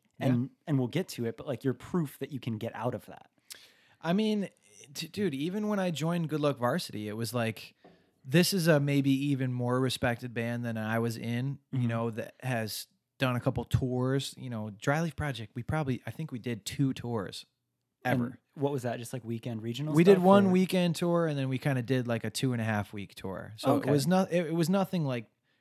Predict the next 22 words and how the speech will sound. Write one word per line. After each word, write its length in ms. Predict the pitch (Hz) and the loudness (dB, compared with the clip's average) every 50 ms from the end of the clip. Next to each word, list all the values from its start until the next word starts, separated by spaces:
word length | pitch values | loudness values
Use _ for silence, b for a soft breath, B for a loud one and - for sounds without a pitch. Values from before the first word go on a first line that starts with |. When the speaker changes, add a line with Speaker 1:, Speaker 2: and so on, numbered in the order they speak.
| _ _ _ - | _ _ _ -4
Speaker 1:
really 380 | 131 139 147 151 151 143 139 | 2 4 4 6 6 4 2
substantial. 1040 | 120 - - 120 98 - - - - 120 117 120 127 135 - 151 156 160 165 165 - _ _ _ _ _ _ _ _ _ _ _ - | 0 -2 -4 -8 -8 -8 -10 -8 -8 -6 -6 -6 -6 -4 -4 -4 -4 -4 -4 -8 -10 _ _ _ _ _ _ _ _ _ _ _ -4
Speaker 2:
Yeah. 60 | 131 | 0
Speaker 1:
But, 220 | 147 143 135 123 113 | 2 4 4 2 0
um, 300 | 98 110 107 101 98 87 - _ _ - | -2 -4 -6 -6 -8 -10 -14 _ _ -4
so 160 | - - 165 | 0 2 4
when 140 | 147 143 135 | 4 4 2
I 80 | 127 120 | 2 0
joined 320 | 110 131 151 165 156 139 | 0 0 -2 0 -2 -2
Good 80 | 135 127 | -2 -4
Luck 140 | 120 110 - | -4 -4 -4
Varsity, 480 | - 135 165 170 - - 117 110 107 - _ - | -2 -2 -2 -2 -6 -8 -12 -12 -14 -16 _ -10
dude, 260 | 208 214 156 131 - _ _ _ _ _ _ _ _ _ _ _ | -8 -8 -8 -8 -10 _ _ _ _ _ _ _ _ _ _ _
I 80 | - 139 | -10 -10
was 120 | 165 156 | -10 -8
reflecting 460 | 180 185 - - 170 165 - 143 139 135 | -10 -6 0 0 2 2 2 0 0 2
on 100 | 127 127 | 2 2
this 140 | 123 113 | 2 0
the 140 | - - 117 | 0 0 0
other 160 | 117 110 107 | 2 2 0
day. 260 | 98 110 123 131 107 - | 0 0 0 0 0 -2
Like, 220 | - - - | -6 -8 -12